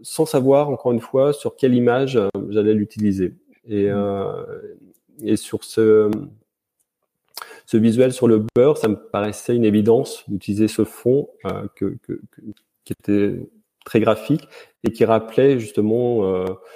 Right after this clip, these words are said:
Speaker 1: ces cuillères à, à bois qu'on utilise pour
Speaker 2: Mmh.
Speaker 1: sculpter, euh, sculpter le beurre.
Speaker 2: Ouais. Je sais, t'as, t'as combien de fonds chez toi ? Est-ce que t'arrives à, à savoir ? Tu dois en avoir un paquet.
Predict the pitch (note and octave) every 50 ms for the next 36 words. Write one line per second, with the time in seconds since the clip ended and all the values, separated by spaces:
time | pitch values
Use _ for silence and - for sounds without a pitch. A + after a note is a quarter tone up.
0 | - _ _ - - - G#2 - - A#2 A2 A2+ A2+ A2+ A#2+ A#2+ A2+ A2 G2 F#2
1 | F#2 F#2 F2+ F2+ - - F#2 G2+ G2 G#2 A2 G#2 A2 A2 A#2 A2+ - - G2+ F#2+
2 | F#2 - G2 F#2+ G#2 A2+ A2+ - - - A#2+ A2+ A2+ A2+ G#2 G#2 G2 G2 G#2 G2
3 | F#2 F2 - - - F2 - G2 F#2+ F2 D#2+ E2 D#2+ F2 - _ _ _ _ _
4 | _ _ _ _ _ - A2 G#2 G2 F#2+ F#2+ - _ - - - - - - G#3+
5 | D#3+ C#3+ - - - - D3+ C3+ - - C#3 C3+ C3 C3 C3 B2 B2 D#3+ D#3+ D3
6 | C#3 A2+ G#2 G#2 - - - A#2 A#2+ A#2 - - - G2+ G#2 - - G#2 G#2 G#2+
7 | G#2 G2 - - C3 - G#2+ G2+ A2 A2+ A2 G#2+ G2 G2 G2 F#2+ F#2 F#2+ F#2+ F#2
8 | - G2 F#2+ F#2 - - - F#2+ F#2 G2+ G#2 G#2 G#2 G#2 - - G2 F2+ F#2 F#2
9 | F#2 F#2+ F#2+ F#2 G2+ G2+ G2 F#2+ - - A2+ G#2+ - C#3 B2+